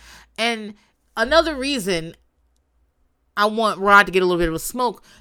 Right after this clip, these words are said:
is because if you have a chronically ill, disabled child, and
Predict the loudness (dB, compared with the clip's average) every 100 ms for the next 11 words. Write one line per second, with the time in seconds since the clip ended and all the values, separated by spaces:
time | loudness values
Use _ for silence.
0 | -8 -8 -6 -4 -2 -2 -4 -14 -12 -10
1 | -8 -6 -4 -4 0 2 4 2 -2 -4
2 | -12 _ _ _ _ _ _ -8 -6 -4
3 | -6 -10 -12 -16 -4 -2 -2 -6 -4 -2
4 | 0 -2 -6 _ -14 -12 -4 -4 -4 -6
5 | -8 -10 -10 -12 -16 -18 -20 _ _ _
6 | _ _ _ _ _ _ _ _ _ _
7 | _ _ _ _ _ _ _ _ _ _
8 | _ _ _ _ _ _ _ _ _ -4
9 | -2 0 -2 -6 -12 -18